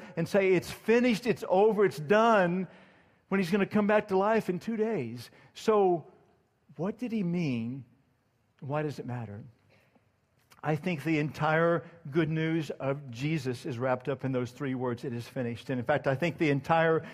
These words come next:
good news of all the Scriptures wrapped up in those three words.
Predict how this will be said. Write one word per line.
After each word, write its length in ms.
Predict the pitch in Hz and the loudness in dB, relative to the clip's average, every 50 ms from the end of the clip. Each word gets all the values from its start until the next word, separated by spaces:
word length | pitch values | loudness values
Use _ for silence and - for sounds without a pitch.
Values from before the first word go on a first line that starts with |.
| - - - 131 | -18 -16 -8 -2
good 220 | 151 160 160 160 | 0 2 2 2
news 320 | 160 160 156 156 156 143 - - - - - | 0 0 0 0 -2 -4 -6 -14 -20 -4 -2
of 140 | 147 135 135 | 0 0 2
all 260 | - 151 151 160 185 | 2 2 2 4 4
the 60 | 180 | 2
Scriptures 680 | - - - 202 196 190 - - - 151 143 120 - - - - _ | 0 -2 0 2 2 2 0 -2 -2 -2 -2 -2 -6 -12 -20 -10 _
wrapped 260 | 147 147 135 - - | 0 0 0 2 0
up 160 | 160 123 - 139 | -2 0 0 -2
in 80 | 135 | -2
those 160 | 135 139 131 | -2 -4 -6
three 200 | 131 - 147 147 | -6 -6 -4 -4
words. 460 | 143 127 131 123 107 104 107 - - | -2 -2 -2 -2 -2 -4 -8 -12 -18